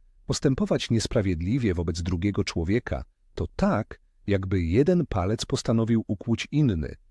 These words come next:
Absurd, prawda? Przecież ból poczuje cała dłoń. Sprawiedliwość w ich rozumieniu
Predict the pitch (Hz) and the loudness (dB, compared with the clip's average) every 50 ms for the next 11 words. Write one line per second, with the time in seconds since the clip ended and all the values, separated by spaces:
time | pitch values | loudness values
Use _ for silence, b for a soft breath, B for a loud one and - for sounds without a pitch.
0 | _ _ - 170 196 - - - - 69 - - - - - 82 80 76 82 90 | _ _ -4 -4 -2 -2 -2 -2 -2 -4 -4 -8 -10 -8 -4 -4 -4 -2 -2 -2
1 | 113 147 - _ _ _ _ _ _ _ _ _ - - 113 - - 87 82 80 | -2 -2 -6 _ _ _ _ _ _ _ _ _ -2 -2 0 0 0 -2 -2 -2
2 | 82 147 196 170 135 - - - _ _ - 107 95 - 143 131 120 110 - - | 0 0 2 2 0 -2 -6 -18 _ _ -8 -6 -4 0 2 2 2 2 0 0
3 | 104 80 78 80 78 87 87 107 104 82 76 69 - _ _ _ _ _ - - | 0 0 0 -2 -2 0 0 0 0 0 -2 -4 -6 _ _ _ _ _ -12 -10
4 | - - 87 85 78 82 80 76 85 107 139 131 90 82 78 - - - - - | -4 -2 -2 0 0 0 -2 0 0 0 0 2 2 0 -2 -4 -6 -12 -14 -12
5 | - 90 95 87 - - 87 85 78 82 80 87 101 120 117 110 107 113 | -8 -6 -6 -6 -4 -2 -2 -2 0 0 0 0 2 2 2 2 0 0